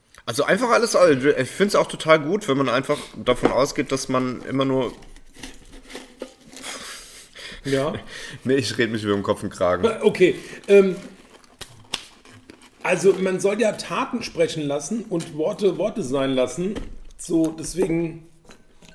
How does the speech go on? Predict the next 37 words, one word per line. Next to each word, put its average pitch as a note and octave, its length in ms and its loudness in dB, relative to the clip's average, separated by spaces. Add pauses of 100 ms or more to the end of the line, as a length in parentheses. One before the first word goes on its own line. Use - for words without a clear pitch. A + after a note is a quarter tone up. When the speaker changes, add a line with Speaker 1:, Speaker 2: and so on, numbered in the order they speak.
(180)
Speaker 2:
ich, - 260 -10 (220)
ja, A#2+ 280 -6 (120)
wenn D3+ 140 -2
man, E3 240 0 (240)
da D#3+ 120 2
kann F3 200 -4
man F#3 160 -2
noch F3+ 120 -6
so F#3 360 2
fair F3+ 380 -6
gendern, F3 520 -4
wenn D3 100 -4
man C#3+ 140 -6
trotzdem F#3 380 -4
ein F3 100 -6
Macho-Arsch E3 560 -4
ist, - 240 -10
bist C#3+ 160 -4
du D3 60 -4
trotzdem C#3 360 -6
ein B2+ 40 -4
Macho-Arsch, A#2+ 560 -8
weißt B2 260 -6
du? - 80 -6 (400)
Speaker 1:
Ja. G#2+ 240 -2 (400)
Speaker 2:
Egal C#3+ 440 -2
wie C3 400 0 (100)
Speaker 1:
Ich F#2 120 -10
muss C#3 180 0
das C#3 100 0
jetzt B2 220 0
googeln, A#2+ 320 0
das G#2 160 -4
lässt A2+ 200 0
mir A2+ 160 2
keine - 260 2
Speaker 2:
Ja, D#3+ 60 2